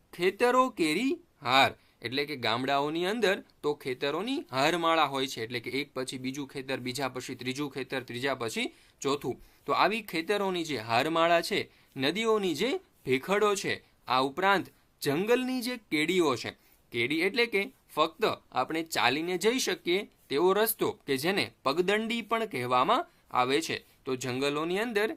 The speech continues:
જવા માટે આવી કેડીઓ હોય છે કે જ્યાં આપણે કોઈ વાહન લઈને જઈ શકતા નથી હોતા. તો આવી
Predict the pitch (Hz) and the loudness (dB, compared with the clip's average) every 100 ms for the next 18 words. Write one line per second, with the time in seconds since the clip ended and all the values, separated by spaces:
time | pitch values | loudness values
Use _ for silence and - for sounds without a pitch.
0 | - 139 127 135 165 196 170 120 185 233 | -8 -4 2 2 2 0 0 0 -2 -4
1 | - 175 202 190 147 127 127 - - 120 | 4 4 6 2 2 2 0 -2 -6 -8
2 | 113 135 165 208 170 180 160 110 107 151 | -4 0 0 0 -2 -2 -2 -2 -2 -4
3 | 160 151 165 139 127 135 120 - 190 233 | -2 -2 -2 -4 -2 -2 -6 -2 2 2
4 | 349 - _ - 120 123 156 151 147 117 | 2 -10 _ -10 -6 -4 -2 -2 0 0
5 | - _ _ 180 175 - _ - 139 151 | -2 _ _ 2 2 2 _ -2 0 0
6 | 107 | -2